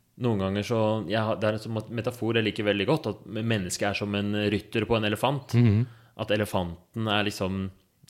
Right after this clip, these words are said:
Speaker 1: eh, følelsene og kraften og motivasjonen og liksom det ubevisste, og så rytteren er den som er oppe og prøver å styre.
Speaker 2: Mm.
Speaker 1: Og da blir det veldig tydelig at det blir sånn uhensiktsmessig med en veldig streng rytter
Speaker 2: Ikke sant?
Speaker 1: som hele tiden skal piske
Speaker 2: Ikke
Speaker 1: og er så
Speaker 2: sant?
Speaker 1: sur på elefanten.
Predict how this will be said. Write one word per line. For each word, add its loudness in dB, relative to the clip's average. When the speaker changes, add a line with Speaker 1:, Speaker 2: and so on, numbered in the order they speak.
Speaker 1:
eh, 0
følelsene 0
og 2
kraften -2
og -2
motivasjonen -2
og 0
liksom -8
det 2
ubevisste, -2
og -2
så 0
rytteren -2
er -2
den -6
som -10
er -6
oppe -10
og -6
prøver -4
å -10
styre. -6
Speaker 2:
Mm. 0
Speaker 1:
Og 4
da 0
blir 2
det 0
veldig 0
tydelig -4
at -8
det -8
blir 0
sånn -6
uhensiktsmessig -2
med 0
en 2
veldig 4
streng -2
rytter 0
Speaker 2:
Ikke 2
sant? -4
Speaker 1:
som -2
hele 2
tiden 0
skal 0
piske -4
Speaker 2:
Ikke 4
Speaker 1:
og 8
er 6
så 4
Speaker 2:
sant? 2
Speaker 1:
sur 2
på 2
elefanten. -2